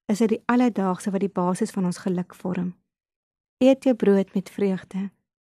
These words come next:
Drink jou wyn met 'n bly gemoed, om te lewe in die oomblik,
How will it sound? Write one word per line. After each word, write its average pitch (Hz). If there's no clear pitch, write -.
Drink 294
jou 302
wyn 202
met 185
'n 190
bly 190
gemoed, 185
om 214
te 214
lewe 247
in 247
die 240
oomblik, 220